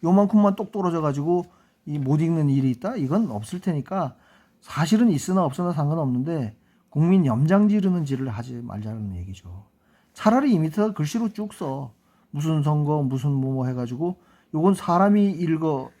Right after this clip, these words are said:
수 있는 내용, 요거는 바코드 내용. 그렇게 해가지고 사람도 볼 수 있고 기계도 볼 수 있게 해놓으면 될걸.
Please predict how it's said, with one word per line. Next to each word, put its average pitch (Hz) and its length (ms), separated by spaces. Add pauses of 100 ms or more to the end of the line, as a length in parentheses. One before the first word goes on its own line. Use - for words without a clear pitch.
(100)
수 160 200
있는 123 340
내용, 87 280 (380)
요거는 151 300
바코드 120 420
내용. 101 280
그렇게 202 260
해가지고 185 480 (280)
사람도 226 560
볼 175 160
수 175 120
있고 233 320
기계도 165 380
볼 143 140
수 165 120
있게 156 180
해놓으면 156 220
될걸. 117 380